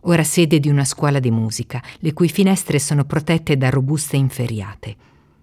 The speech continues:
Non è un caso. Infatti una targa lo indica come Monte di Pietà.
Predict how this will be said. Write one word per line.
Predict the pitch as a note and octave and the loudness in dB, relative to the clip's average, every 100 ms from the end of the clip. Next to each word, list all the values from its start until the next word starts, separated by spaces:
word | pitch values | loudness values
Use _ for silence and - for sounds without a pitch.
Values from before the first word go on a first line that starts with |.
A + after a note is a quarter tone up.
| _ _ _ | _ _ _
Non | F#3 G3 A3+ | 2 6 6
è | |
un | A3 D#3 | 6 2
caso. | B2+ G#2 A2 A#2 - _ _ _ _ | -2 -6 -6 -8 -10 _ _ _ _
Infatti | - E3+ G#3 F3+ - | 0 0 2 0 2
una | C#3+ | 0
targa | D3 G3+ G3 D#3 | 2 0 2 2
lo | D3+ | 4
indica | F#3 F#3+ - D#3+ | 4 4 2 -4
come | - D3+ C#3+ | -2 2 2
Monte | D#3 G3 G3 E3+ | 4 4 2 -2
di | D3+ | -4
Pietà. | - A#2+ G#2+ G2 | -4 -4 -6 -10